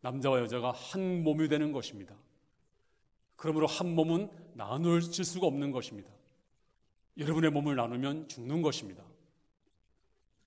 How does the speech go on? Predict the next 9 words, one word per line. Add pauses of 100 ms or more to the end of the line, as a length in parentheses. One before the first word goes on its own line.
(100)
하나님이
짝지어
주신
것을
절대로 (160)
나눌
수
없다
그럽니다.